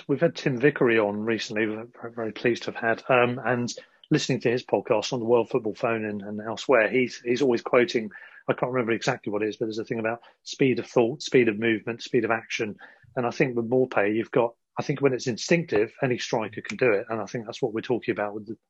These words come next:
more difficult chances, where he knows he's got to get a shot off. But when he, when he's got time, I think compared with Ings, I think he's, uh,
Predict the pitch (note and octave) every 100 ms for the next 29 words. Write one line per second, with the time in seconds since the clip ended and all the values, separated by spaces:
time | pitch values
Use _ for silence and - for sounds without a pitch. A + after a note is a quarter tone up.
0 | - A2 G#2 A#2+ - B2+ - B2+ A2+ G2+
1 | G2+ - - - - - A#2 A2+ A#2+ G#2
2 | G#2+ A2 G#2+ G2 - A2+ G2+ B2 G2+ -
3 | - - - B2+ C3+ B2+ A#2+ B2 - -
4 | C#3 C#3 - B2+ - D3 B2+ G#2+ G#2 A2
5 | B2 A#2+ - - - _ _ - A2+ -
6 | D3 C3+ G#2+ B2 A2+ A#2+ G#2 F#2+ A2 -
7 | A2+ - G#2+ - - -